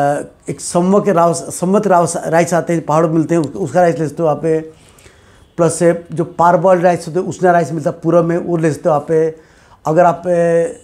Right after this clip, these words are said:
इडली बनाना तो अदर चीज़ मिक्स करके बना सकते हो आप। तो इस तरह से आप, क्योंकि इन सब हाई ग्लाइसेमिक इंडेक्स लॉन्ग रन में आपका हाई ग्लाइसेमिक इंडेक्स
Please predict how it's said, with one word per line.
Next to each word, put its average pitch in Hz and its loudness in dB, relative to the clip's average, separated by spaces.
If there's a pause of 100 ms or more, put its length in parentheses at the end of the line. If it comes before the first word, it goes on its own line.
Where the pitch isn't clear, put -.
(720)
इडली 175 2
बनाना 180 4
तो 175 -4
अदर 170 -2
चीज़ 196 -6
मिक्स 170 -4
करके 165 -2
बना 156 0
सकते - -6
हो 156 4
आप। 151 0 (840)
तो - -6
इस 208 -4
तरह 240 4
से 247 4
आप, 240 -2 (340)
क्योंकि - -6
इन 233 2
सब 233 0
हाई 175 2
ग्लाइसेमिक 208 0
इंडेक्स 202 0
लॉन्ग 190 4
रन 196 0
में 190 2
आपका 202 -2 (140)
हाई 185 0 (260)
ग्लाइसेमिक 160 -2
इंडेक्स 233 -2